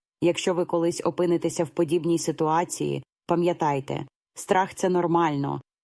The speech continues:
але ви обов'язково зможете його подолати. Не поспішайте, слухайте себе і рухайтеся вперед у своєму темпі.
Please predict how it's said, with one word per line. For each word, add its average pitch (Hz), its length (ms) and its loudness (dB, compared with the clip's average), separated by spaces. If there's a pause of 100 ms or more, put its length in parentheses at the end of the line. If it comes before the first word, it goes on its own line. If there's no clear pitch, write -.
але 170 240 2
ви 175 160 0
обов'язково 165 840 0
зможете 160 460 0
його 160 240 0
подолати. 139 760 -2 (440)
Не 175 160 2
поспішайте, 156 880 -2 (240)
слухайте 175 640 0
себе 160 440 -2 (180)
і 175 140 4
рухайтеся 175 600 0
вперед 151 560 -4 (180)
у 175 100 -2
своєму 160 480 0
темпі. 143 540 -6